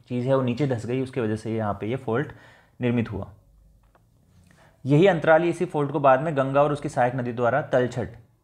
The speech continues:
डिपॉजिट करके इसको भर दिया गया। ठीक है, अब इसका स्पेशल बात क्या है, यहाँ पर जो शिलोंग है वो सबसे ऊंचा पॉइंट है जिसकी ऊंचाई है उन्नीस सौ इकसठ मीटर। इस क्षेत्र में गारो, खासी, जयंतिया और मिकिर या रेंगमा हिल्स देखने को आपको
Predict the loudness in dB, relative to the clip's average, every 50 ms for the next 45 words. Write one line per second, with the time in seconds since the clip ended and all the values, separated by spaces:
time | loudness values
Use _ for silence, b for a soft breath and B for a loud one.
0 | _ _ -8 -8 -4 -4 -4 -4 -4 -6 -8 -12 -10 -6 -4 -4 -2 -2 -2 -4
1 | -4 -4 -4 -6 -6 -6 -8 -8 -4 -2 0 2 2 2 2 2 0 -4 -8 -12
2 | _ _ _ _ _ _ _ _ _ _ _ _ _ _ _ _ _ _ _ _
3 | _ _ _ _ _ _ _ _ _ _ _ _ _ _ _ _ -4 -2 -2 -2
4 | -2 -6 -14 _ _ _ _ _ 4 6 6 6 6 6 6 4 2 -4 -8 -2
5 | 2 2 2 2 2 0 -2 0 2 4 6 6 6 4 2 2 4 4 4 4
6 | 4 2 2 2 2 0 0 0 -2 0 2 4 4 4 4 2 2 2 2 2
7 | 2 0 -2 0 0 0 -2 0 -2 -4 -2 -2 -2 -4 -2 0 0 0 0 2
8 | -2 -2 -2 -2 -2 -2 -2 -2 -4 -4 -6 -6 -6 -2 0 2 2 2 2 2
9 | 0 0 0 -2 -2 -2 -2 -2 -2 -2 -2 -2 -2 -2 -2 -4 -4 -4 -4 -4
10 | -6 -8 -16 -20 _ _ _ _ _ _ _ -2 0 0 0 0 0 0 0 0
11 | 0 2 6 6 8 8 8 6 4 0 0 -2 -2 -2 -2 -4 -2 0 0 0
12 | -2 -4 -4 0 0 0 0 0 -2 -4 -4 -4 -4 -6 -6 -8 -12 _ _ _
13 | _ _ -2 0 0 2 2 0 0 2 2 2 2 2 0 0 -2 -6 -8 -8
14 | -8 -6 -6 -6 -2 -2 -2 -2 -2 -6 -10 -10 -10